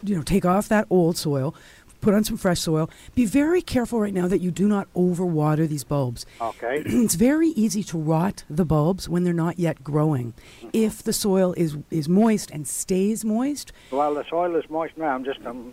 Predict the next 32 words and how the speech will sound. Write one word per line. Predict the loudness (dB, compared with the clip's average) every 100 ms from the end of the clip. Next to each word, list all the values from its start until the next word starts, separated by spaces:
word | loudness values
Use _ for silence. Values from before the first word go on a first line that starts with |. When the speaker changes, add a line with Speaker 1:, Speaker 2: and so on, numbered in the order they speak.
| -16
Speaker 2:
just, | -16 -8 -6
uh, | -4
feeling | -2 -2 -4 -8
the |
soil | -2 0 0
in, | 0 -6 -6
uh, | -6 -6 -8 -10 -20 -20 -6
one | -4
of | -2
them | -4
here, | -4 -4
and | -6
it | -8 -6
is, | -4 -2
uh, | -2
it's | 0 -2 -4 -12 -12
moist, | -2 0 0 -2 -12
but | -14
it's | -14 -12
not | -14 -8
wet. | -8 -6 0
Speaker 1:
Not | 2 2
soggy. | 2 2 2 0
Okay, | 2 0
good. | 0 -4 -8 -20 -18 -12
So | 0 4
that's | 4 2 0
the | -4
trick | -2 0 0 0
right | 0 2
now. |
Is | 0